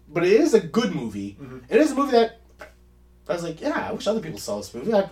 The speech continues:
Speaker 1: wanna talk about The
Speaker 2: Yeah,
Speaker 1: Wicker Man."
Speaker 2: and I agree with that.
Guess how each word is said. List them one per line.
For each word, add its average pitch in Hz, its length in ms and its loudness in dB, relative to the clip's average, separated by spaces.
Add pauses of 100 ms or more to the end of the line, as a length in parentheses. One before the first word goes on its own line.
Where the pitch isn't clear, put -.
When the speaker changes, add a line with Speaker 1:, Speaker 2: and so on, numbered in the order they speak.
(140)
Speaker 1:
wanna 170 180 -8
talk - 200 -14
about 208 100 -10
The 220 80 -10
Speaker 2:
Yeah, 330 120 -4
Speaker 1:
Wicker 175 180 -2
Man." 233 280 4
Speaker 2:
and 233 120 0
I 311 100 4
agree 214 240 0
with 220 160 2
that. 165 380 2